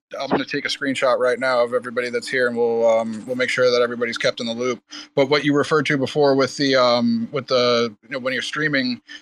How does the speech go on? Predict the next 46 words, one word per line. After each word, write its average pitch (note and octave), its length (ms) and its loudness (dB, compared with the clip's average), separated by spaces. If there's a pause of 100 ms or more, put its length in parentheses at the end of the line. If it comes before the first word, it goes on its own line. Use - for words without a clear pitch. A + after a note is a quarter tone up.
that's - 260 -2 (120)
a, B2+ 200 2 (220)
a B2 240 2
product B2+ 340 2
we C3+ 100 0
have A#2+ 120 0
called B2 200 0
StreamPay, C3 800 2 (360)
which C3 320 2
e-, - 40 -14 (280)
every C#3+ 320 2
epoch, C#3 440 0 (120)
a C3 240 0
small B2+ 340 2
distribution A#2+ 480 -2
gets B2 160 0
sent B2 220 0
to C3+ 80 -6
the, B2 440 2
uh, A#2 420 4
to C3 100 -4
the A#2 60 -8
performer B2+ 400 2
or B2 80 4
to B2 100 -4
the A#2+ 100 -2
artist. B2 460 2 (340)
And A#2+ 220 2
when B2+ 100 4
you're, A#2+ 420 4
uh, A#2 440 4
you A#2+ 60 -14
know, B2+ 120 2
if A#2 120 -2
you're, B2 160 2 (240)
if D3 140 -12
you're C3+ 100 2
a A#2 40 0
streamer, D#3 500 0 (280)
you C#3 100 2
can C3+ 300 4
say, B2+ 280 2
"Okay, B2+ 300 2
I B2 80 4
want, C3 420 0
uh, C#3+ 120 -4